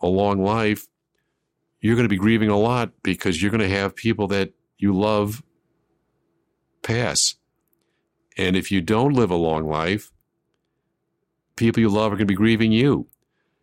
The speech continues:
So grief is the one guarantee that as a human on this planet, you're gonna experience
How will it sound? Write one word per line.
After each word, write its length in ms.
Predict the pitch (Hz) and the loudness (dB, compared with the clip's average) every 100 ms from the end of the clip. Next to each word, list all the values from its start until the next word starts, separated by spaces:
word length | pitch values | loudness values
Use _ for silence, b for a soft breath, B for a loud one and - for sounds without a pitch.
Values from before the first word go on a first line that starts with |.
| _ | _
So 580 | - - 90 90 90 82 - _ _ _ _ _ _ _ _ | -4 0 2 2 2 0 -6 _ _ _ _ _ _ _ _
grief 480 | 104 113 127 139 - - _ _ _ _ _ _ _ _ _ _ | 0 2 4 0 -4 -18 _ _ _ _ _ _ _ _ _ _
is 160 | - 92 | -4 0
the 80 | 101 | 2
one 500 | 95 110 113 113 107 _ _ - | 2 2 2 0 -2 _ _ -6
guarantee 920 | 98 107 104 90 117 117 95 92 82 _ _ - | -2 0 0 0 0 2 2 0 -2 _ _ -4
that 360 | 90 87 90 - _ _ _ _ _ | -2 0 -2 -8 _ _ _ _ _
as 120 | 98 | -4
a 60 | 90 | -2
human 640 | 85 113 123 104 95 92 - | 0 2 4 4 2 0 -2
on 160 | - 95 | -4 -2
this 140 | 98 | -2
planet, 540 | - 104 110 101 92 - _ | -4 -4 -2 0 -2 -4 _
you're 160 | 90 | -4
gonna 180 | 95 104 | -2 -2
experience 800 | 95 - 110 113 98 90 - - | -2 -2 0 2 0 0 -4 -8